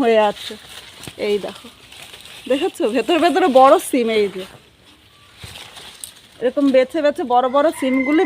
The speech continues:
বেছে নিয়ে, নিয়ে নেব। এই দেখো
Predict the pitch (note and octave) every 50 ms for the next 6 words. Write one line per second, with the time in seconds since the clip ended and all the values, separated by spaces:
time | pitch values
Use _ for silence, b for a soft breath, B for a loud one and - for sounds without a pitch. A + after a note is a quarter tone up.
0 | B3 A#3+ A#3+ A#3+ - E4 C4 A#3+ A3+ A3 G#3+ G#3+ G#3 G#3 G#3 G#3+ G#3+ G#3 G3+ G3
1 | G3 F#3 E3+ F#3 F#3+ - - - _ _ _ _ _ _ _ - - - - -
2 | - _ _ _ _ _ _ - - - - - _ _ - _ _ - - -
3 | - - - - - B3+ B3 C4 B3+